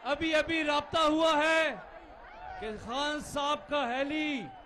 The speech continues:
इस्लामाबाद से फ्लाई कर चुका है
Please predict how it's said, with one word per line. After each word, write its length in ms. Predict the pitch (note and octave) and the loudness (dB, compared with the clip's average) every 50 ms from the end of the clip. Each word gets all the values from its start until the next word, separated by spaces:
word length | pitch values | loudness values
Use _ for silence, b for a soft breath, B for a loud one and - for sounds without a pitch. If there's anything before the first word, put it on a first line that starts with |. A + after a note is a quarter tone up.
| - - - - - - - - - - - - - - - - - | -20 -18 -18 -20 -20 -20 -20 -20 -20 -20 -20 -20 -20 -20 -20 -18 -12
इस्लामाबाद 800 | G3 F3 - C4+ C4+ C4+ C4+ C4+ C4 - B3+ C4 C#4 D4 D4+ D4 | -12 -6 -4 -2 -2 -2 -2 -4 -4 -4 -2 0 0 0 0 0
से 200 | D4 - D4 D4 C#4+ | -2 -2 -2 -2 -2
फ्लाई 340 | C#4+ - C4 C#4 C#4+ D4 D4 D4 - - | -2 -4 -2 -2 0 0 -2 -4 -6 -2
कर 180 | F4 F4+ F#4 F#4 | 0 0 0 0
चुका 360 | F#4 F#4+ F#4 - D4+ E4+ E4+ | 0 -4 -4 0 2 2 4
है 580 | E4 D#4 E4 E4+ E4 D#4+ D4 C4 F#3+ C3+ A#2 | 4 6 6 6 6 6 4 2 0 -4 -8